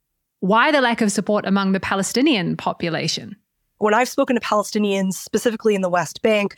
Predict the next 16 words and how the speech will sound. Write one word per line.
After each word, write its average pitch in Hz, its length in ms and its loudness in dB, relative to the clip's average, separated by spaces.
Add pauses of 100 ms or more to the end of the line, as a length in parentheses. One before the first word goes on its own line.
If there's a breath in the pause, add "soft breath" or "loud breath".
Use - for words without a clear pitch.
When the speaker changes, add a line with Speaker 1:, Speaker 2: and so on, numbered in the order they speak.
(420 loud breath)
Speaker 2:
they 185 120 0
talk 208 200 0
about 196 220 2
wanting 185 220 0
to - 100 -10
grow 185 260 2
their 175 120 -2
businesses 185 720 0 (360 loud breath)
without 202 360 2
Israeli 175 360 0
restrictions, 202 880 -2
wanting 175 340 -2
to 165 260 -4
travel 180 480 2
abroad 202 600 2
easily, 208 640 -2